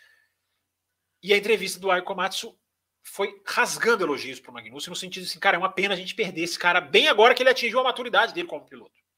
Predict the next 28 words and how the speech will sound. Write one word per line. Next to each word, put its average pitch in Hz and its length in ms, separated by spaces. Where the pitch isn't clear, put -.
E 392 80
essa 339 140
entrevista 294 380
ficou 359 180
esquecida, 349 500
porque - 100
o 359 60
cara 349 320
tá 302 140
indo 285 120
embora, 247 720
tá 349 120
bom, 269 260
o 233 60
engenheiro 240 240
tá 262 100
elogiando. 247 720
A - 580
entrevista 320 380
ficou 339 160
meio 330 100
esquecida, 226 440
nem 339 140
lembro 240 200
o - 40
site 180 260
qual 156 120
foi. 127 300